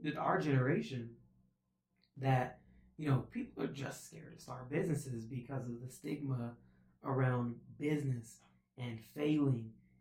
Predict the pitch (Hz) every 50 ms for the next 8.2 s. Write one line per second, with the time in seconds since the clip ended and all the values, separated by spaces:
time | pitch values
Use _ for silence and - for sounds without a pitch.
0 | _ - - 175 139 127 123 117 120 123 113 117 120 131 139 147 151 147 135 123
1 | 117 113 - - _ _ _ _ - - 156 147 135 135 - - - - _ -
2 | 143 135 160 160 165 160 147 147 139 127 135 135 - - 165 151 - - - 147
3 | 139 139 135 135 131 131 - - - _ _ _ _ _ _ _ _ _ _ _
4 | - 143 139 - - 170 175 175 170 160 - 151 156 160 156 147 139 160 170 160
5 | 156 147 143 143 147 147 147 147 139 139 135 135 131 139 143 131 127 131 135 135
6 | 135 - 139 139 143 139 - - - _ _ _ _ _ _ - - 131 127 120
7 | 117 - - 143 143 143 143 135 131 135 131 - - - 139 135 135 139 143 143
8 | - - -